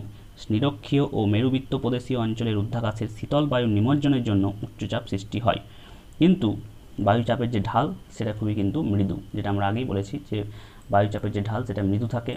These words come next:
অর্থাৎ ভিতরের দিকে যদি হাজার তিরিশ থাকে তাহলে তার কাছাকাছি যে, আহ, থাকে সেগুলো মোটামুটি হাজার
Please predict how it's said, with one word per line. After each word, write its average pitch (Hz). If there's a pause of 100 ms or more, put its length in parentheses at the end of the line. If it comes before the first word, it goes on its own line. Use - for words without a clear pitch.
(160)
অর্থাৎ - (640)
ভিতরের 107
দিকে 107
যদি 101 (400)
হাজার 107
তিরিশ 117 (120)
থাকে 127 (460)
তাহলে 104
তার 104
কাছাকাছি 104
যে, 101
আহ, -
থাকে 117
সেগুলো 101 (200)
মোটামুটি 101
হাজার 98